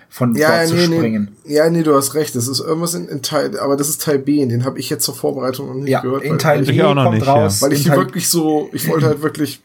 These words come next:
Speaker 2: in der Lage sein, äh, trennscharf zwischen den Folgen zu unterscheiden.
Speaker 1: Deswegen, deswegen sage ich's aber jetzt, weil wir eben jetzt diesen leichten Übergang haben, ähm,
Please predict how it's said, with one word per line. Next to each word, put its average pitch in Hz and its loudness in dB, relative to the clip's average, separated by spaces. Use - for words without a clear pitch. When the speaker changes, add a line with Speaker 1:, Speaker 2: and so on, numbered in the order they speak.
Speaker 2:
in 151 -2
der 139 4
Lage 143 2
sein, 131 -2
äh, 123 0
trennscharf 120 -4
zwischen 135 -6
den 123 -6
Folgen 131 0
zu 117 -6
unterscheiden. 120 -2
Speaker 1:
Deswegen, 156 0
deswegen 147 0
sage 151 2
ich's 156 -8
aber 139 0
jetzt, 143 -2
weil 135 4
wir 139 2
eben 135 0
jetzt 135 0
diesen 135 2
leichten 135 0
Übergang 160 -4
haben, 147 -2
ähm, 135 4